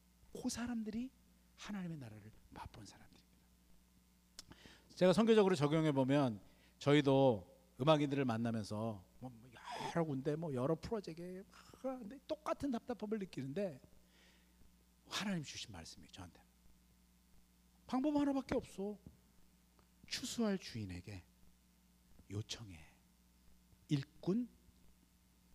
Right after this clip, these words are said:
주님의 추수에 보내달라고." 어, 굉장히, 나는 굉장히 객관적이에요. 어, 어, 그래, 어, 주님의 추수에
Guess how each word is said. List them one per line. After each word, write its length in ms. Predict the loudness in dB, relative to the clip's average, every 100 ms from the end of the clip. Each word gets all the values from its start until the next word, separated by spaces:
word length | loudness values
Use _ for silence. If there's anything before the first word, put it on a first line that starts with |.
| -20 _
주님의 720 | -2 0 2 4 4 4 0 -6
추수에 320 | -10 -4 -2
보내달라고." 580 | -2 -4 -6 -10 -16 -20 -20 -20 -20 -20 -20 _ _ _
어, 180 | 4 6
굉장히, 580 | 6 4 0 2 0 0 -2 -8 0
나는 240 | 4 4 4
굉장히 540 | 2 6 8 8 4 2 -4
객관적이에요. 680 | 0 10 10 12 8 8 8
어, 320 | 6 4 2
어, 60 | 0 -6 -16 -10 -10 -12 -20 2
그래, 260 | 6 6 2 -10 -20 -8 -2
어, 120 | 2
주님의 360 | 6 8 10 10
추수에 360 | 6 4 2